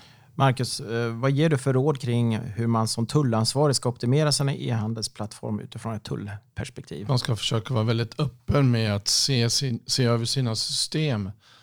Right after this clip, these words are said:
Speaker 2: så att man kan, eh, integrera via A P I-er. A P I-er är ju <clears throat> det som kommer gälla framöver,
Speaker 1: Vad är en
Speaker 2: förmodligen.
Speaker 1: A P I då?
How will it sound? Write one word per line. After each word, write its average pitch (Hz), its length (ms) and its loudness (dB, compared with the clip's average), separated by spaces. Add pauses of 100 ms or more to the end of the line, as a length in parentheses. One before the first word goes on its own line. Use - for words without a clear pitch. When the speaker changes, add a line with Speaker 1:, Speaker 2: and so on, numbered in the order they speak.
(120)
Speaker 2:
så - 160 -2
att 117 120 -2
man 117 180 2
kan, 113 420 0
eh, 104 280 -4 (180)
integrera 131 640 2
via 120 280 2
A 101 100 -6
P 123 80 -8
I-er. 101 380 -10 (180)
A 117 200 -6
P 151 80 -8
I-er 160 300 0
är 110 60 0
ju 113 280 0 (640)
<clears throat> 139 600 4
det 117 140 4
som 113 160 -2
kommer 110 200 -2
gälla 98 400 -2
framöver, 87 600 -10
Speaker 1:
Vad 139 180 8
är 135 40 10
en 131 60 8
Speaker 2:
förmodligen. 127 140 8
Speaker 1:
A - 60 -2
P 131 60 4
I 123 140 6
då? 101 220 0